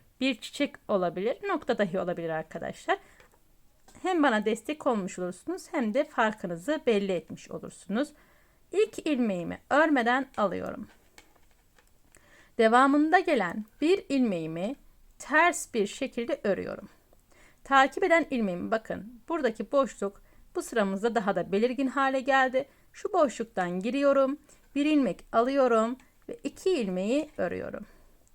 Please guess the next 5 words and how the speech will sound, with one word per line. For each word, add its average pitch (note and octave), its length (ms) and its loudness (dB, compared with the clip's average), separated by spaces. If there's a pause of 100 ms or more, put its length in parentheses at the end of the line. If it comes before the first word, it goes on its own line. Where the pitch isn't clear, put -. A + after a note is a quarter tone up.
(440)
Bir A#3 100 -2
ilmek F3 480 -6
ters, G#3 600 0 (3000)
iki A#3 280 -12
ilmek G3 600 -4